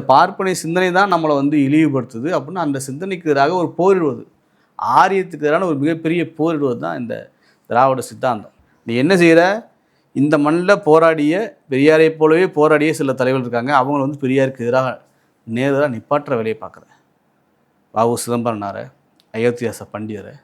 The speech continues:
இவர்கள்லாம் பெரியாருக்கு எதிராக நிறுத்தலாம் நினைக்கிறார். ஆனா இவர்கள்லாம் பெரியாரை மதிச்சவங்க. இன்னும் சொல்லப்போனா, இன்னும் சொல்லப்போனா விடுதலை புலிகளே திராவிடத்தை ஆதரிச்சவங்க. ஆண்டன் பாலசிங்கம் திராவிட தமிழர்கள்னு சொல்லியிருக்காரு.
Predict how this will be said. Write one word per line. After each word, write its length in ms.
இவர்கள்லாம் 540
பெரியாருக்கு 480
எதிராக 340
நிறுத்தலாம் 280
நினைக்கிறார். 280
ஆனா 140
இவர்கள்லாம் 840
பெரியாரை 480
மதிச்சவங்க. 540
இன்னும் 320
சொல்லப்போனா, 580
இன்னும் 400
சொல்லப்போனா 720
விடுதலை 480
புலிகளே 720
திராவிடத்தை 600
ஆதரிச்சவங்க. 580
ஆண்டன் 580
பாலசிங்கம் 800
திராவிட 500
தமிழர்கள்னு 540
சொல்லியிருக்காரு. 380